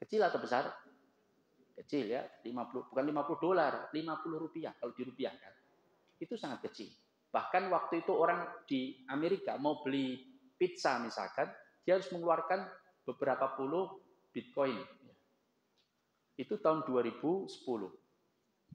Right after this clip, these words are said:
Dua puluh dua tahun yang lalu.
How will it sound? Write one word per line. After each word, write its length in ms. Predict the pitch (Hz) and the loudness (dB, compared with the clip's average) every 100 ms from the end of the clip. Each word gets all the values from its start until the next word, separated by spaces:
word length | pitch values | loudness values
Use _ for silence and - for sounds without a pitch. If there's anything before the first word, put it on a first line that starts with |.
| - _ _ _ _ _ _ _ | -20 _ _ _ _ _ _ _
Dua 300 | 117 123 123 | 0 2 2
puluh 880 | 123 123 123 127 127 123 123 120 120 120 - _ _ _ _ _ _ _ _ - | -2 -2 -2 -2 0 -2 -6 -10 -12 -18 -20 _ _ _ _ _ _ _ _ -6
dua 180 | 117 107 | -2 0
tahun 300 | 101 98 98 | 0 0 -2
yang 100 | 85 | -6
lalu. 240 | 82 - | -8 -10